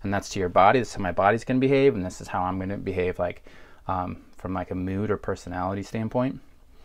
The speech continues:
And that's been going on your whole life. But through this type of work, we can change the rules. We update the programs. And so it's like, instead of being, like,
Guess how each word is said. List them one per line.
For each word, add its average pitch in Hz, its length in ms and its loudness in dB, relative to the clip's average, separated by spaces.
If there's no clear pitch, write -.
And 98 140 -4
that's 92 180 -2
been 104 200 -6
going 104 260 2
on 113 200 2
your 120 120 2
whole 139 140 4
life. - 420 -4
But 135 320 8
through 139 240 2
this 131 160 2
type 135 260 6
of 104 80 4
work, 127 400 6
we 113 160 2
can 110 200 0
change 110 320 0
the 123 80 0
rules. 113 300 0
We 98 120 -2
update 101 460 4
the 104 60 -6
programs. 98 720 0
And 101 140 -6
so 101 220 2
it's 101 120 -4
like, 98 360 2
instead 110 320 0
of 95 100 -4
being, 98 220 -2
like, 95 320 -4